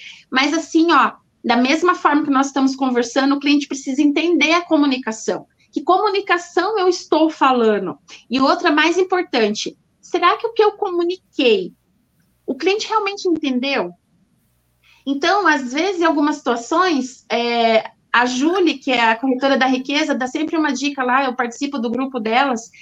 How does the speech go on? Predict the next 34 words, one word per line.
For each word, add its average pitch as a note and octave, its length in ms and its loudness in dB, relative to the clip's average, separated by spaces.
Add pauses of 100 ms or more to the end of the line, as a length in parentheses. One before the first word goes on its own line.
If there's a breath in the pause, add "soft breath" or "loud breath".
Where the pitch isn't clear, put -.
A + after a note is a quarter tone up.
(800 soft breath)
Pega, G#4 300 2
manda F#4+ 300 0
um G4+ 80 -4
vídeo D#4+ 500 0
pro C4 140 -12
teu C#4 180 -2
cliente C#4 420 -2
quando C4 220 -2
você B3+ 220 -6
adiciona A#3 600 -4
ele. A3 380 -4 (420)
Seja C#4 320 2
diferente, C#4+ 640 -2
seja A#3+ 360 -2
ousado. B3 680 0 (300 loud breath)
Em A#3 60 -4
vez D4 200 2
de E4+ 60 -2
você F#4 240 -2
mandar E4 320 4
um E4+ 100 0
padrão E4 400 2
como D#4+ 240 2
todo B3+ 240 -2
mundo, F4 300 -2
faz F#4 320 0
um G4+ 80 -4
vídeo. E4+ 500 -6 (300)
Faz F4+ 180 0
um F#4+ 120 -4
vídeo. D#4+ 340 -2
"Oi, E4+ 140 4
seu A#4 180 -2
João, E4+ 480 -2